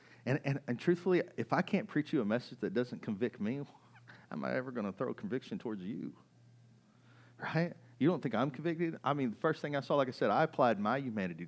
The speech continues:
to the paralyzed man. It's me that struggles with being in faith in one minute and doubting the next. "Lord, I believe, but help me in my <laughs> unbelief." Right?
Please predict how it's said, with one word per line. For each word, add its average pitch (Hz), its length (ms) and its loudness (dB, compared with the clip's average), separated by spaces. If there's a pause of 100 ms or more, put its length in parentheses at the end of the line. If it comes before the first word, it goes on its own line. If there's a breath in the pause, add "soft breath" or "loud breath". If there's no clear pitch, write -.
to - 60 -10
the 87 60 -10
paralyzed 90 460 0
man. 110 300 -2
It's 147 240 -4
me 127 380 -2
that 85 160 -6
struggles 92 480 -4
with 90 160 -8
being 101 180 -2
in 92 120 -6 (100)
faith 135 240 -4
in 104 120 -4
one 120 200 -2
minute 104 240 -2
and 95 160 -4
doubting 101 340 -2
the 101 60 -4
next. - 400 -8 (1300 soft breath)
"Lord, 139 440 6
I 139 180 8
believe, 147 420 6
but 123 120 6
help 131 200 8
me 139 80 0
in 131 80 2
my 127 160 6
<laughs> - 20 4
unbelief." 110 520 -2 (840 soft breath)
Right? 160 340 8